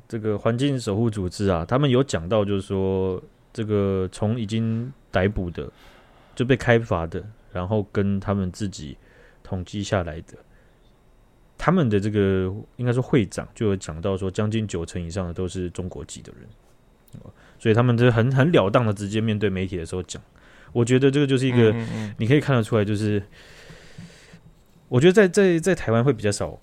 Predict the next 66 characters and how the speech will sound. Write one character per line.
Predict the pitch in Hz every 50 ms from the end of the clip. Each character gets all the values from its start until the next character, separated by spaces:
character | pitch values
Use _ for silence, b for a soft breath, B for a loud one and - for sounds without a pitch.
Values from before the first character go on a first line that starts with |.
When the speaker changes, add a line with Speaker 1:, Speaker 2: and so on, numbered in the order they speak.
| _ -
Speaker 1:
看 | - - 107 92
到 | 90 98 90 85
这 | - - 104
样 | 95 92
子 | 90 - 92
的 | 82 87 - 107 107
新 | - - - 131 120 110
闻 | 101 95
会 | 92 104 101 101 - _ _ -
真 | - 117
的 | 110 95
会 | 110 104
跑 | - - 80 85
出 | - - - 85 87
来， | 82 - - _ _ _
但 | - 175 185
是 | 196
我 | 147 107
觉 | 95 104 95
得 | 95 92
台 | - - 101
湾 | 110 117
也 | 107 107
有 | 104 95
一 | 92 95
样 | 107 104
的 | 95
情 | 90 - - - 85
况。 | - 113 104
我 | 101 107
说 | 120 175 165
一 | 160 143
样 | 143 156 127
情 | - 117
况 | 123 117
是 | 120 123
指 | 110 107 95 90
说 | 95 101
当 | 95 - - 127 127
地 | 127 151
的 | 120 107 95
人 | 90 90 92
为 | 104 113
了 | 101 95
一 | 87
件 | 98 104 98
事 | 92 - - 107
情 | 95 - 95 85 - - _ _ _ _ _ _ _ _
很 | - - - 98
愤 | - - 127
愤 | 104 107 123 104
不 | 104 117
平， | - - 95
很， | 85 95 107 110 117
很 | 113 110 113
有 | -
守 | - - - 98 95
卫 | 107 117
自 | 113 113 113
己 | 101
的 | 85 98 - -
地 | 120 101 87
方 | - - 98 82 82
这 | 80 87
样 | 85 85 87
子。 | - - -